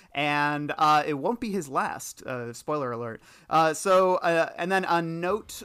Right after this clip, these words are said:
there was a note at the beginning of the book that explains why we're getting a new Bachman book, and I'm gonna read it for you all right now. <laughs> Before his death from cancer in late nineteen eighty-five, Richard Bachman published five novels. In nineteen ninety-four, while preparing to move to a new house,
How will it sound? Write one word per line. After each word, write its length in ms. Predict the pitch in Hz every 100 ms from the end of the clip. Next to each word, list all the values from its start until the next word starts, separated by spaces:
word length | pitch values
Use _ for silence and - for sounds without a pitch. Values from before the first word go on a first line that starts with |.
| -
there 140 | 196
was 120 | 190
a 60 | 190
note 320 | 180 214 247
at 80 | 240
the 80 | 180
beginning 480 | 151 131 160 170 143
of 160 | 117
the 80 | 131
book 460 | 113 131 131 - -
that 440 | 139 147 135 135 -
explains 680 | 156 - - 170 160 151 139
why 480 | 127 147 160 151 143
we're 160 | 135
getting 240 | 131 131 127
a 60 |
new 480 | 123 127 123 120 120 -
Bachman 400 | 135 135 - 127
book, 180 | 123 120
and 80 | 127
I'm 60 |
gonna 140 | 135 127
read 240 | 127 127
it 80 | 120
for 120 | 131
you 140 | 117 117
all 140 | 113
right 180 | 113 113
now. 240 | 113 107 113
<laughs> 40 | 226 - 240 _ _ - _ -
Before 360 | 185 277 349
his 220 | 294 170
death 260 | 123 180 208
from 180 | - 170
cancer 440 | - 160 147 151
in 160 | 143 123
late 220 | 151 -
nineteen 380 | 160 165 - 160
eighty-five, 540 | 143 135 - 131 131 -
Richard 440 | 147 208 294 185
Bachman 400 | 151 151 - 143
published 380 | 147 131 131 -
five 360 | - 139 156
novels. 600 | 135 120 160 - - - -
In 140 | 151
nineteen 320 | 190 - 233
ninety-four, 720 | 190 147 127 240 233 135 120 147
while 180 | 143 147
preparing 520 | - - 196 202 226
to 80 | 208
move 280 | 156 151 143
to 120 | 147
a 40 | 123
new 160 | 123
house, 400 | 113 170 165 -